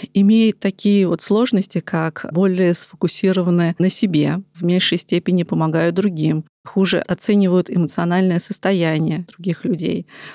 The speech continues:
они более отстранены во время социального взаимодействия. Это, то есть вот это вот мое, а вот с этими людьми я не буду как-то взаимодействовать.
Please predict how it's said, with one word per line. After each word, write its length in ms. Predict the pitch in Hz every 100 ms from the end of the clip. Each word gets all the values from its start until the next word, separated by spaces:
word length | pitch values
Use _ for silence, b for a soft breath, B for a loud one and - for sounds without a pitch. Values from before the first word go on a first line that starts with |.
| B
они 600 | - 156 170 175 170 165 160
более 400 | 151 185 185 180
отстранены 760 | - - - 175 170 165 190
во 380 | 170 160 160 156
время 320 | 147 170 175
социального 600 | 170 - - 165 175 175 170
взаимодействия. 1000 | 175 180 180 208 165 160 156 - 170 - b b
Это, 240 | 277 -
то 120 | - 156
есть 180 | - -
вот 140 | 254
это 180 | 160 160
вот 160 | 147 -
мое, 400 | 160 170 240 214
а 260 | 170 165
вот 180 | 170 185
с 40 | 180
этими 260 | 175 160
людьми 340 | 147 135 160 165
я 140 | 160
не 220 | 151 156 240
буду 200 | 156 190
как-то 280 | - 160 _
взаимодействовать. 800 | - 185 160 - - - -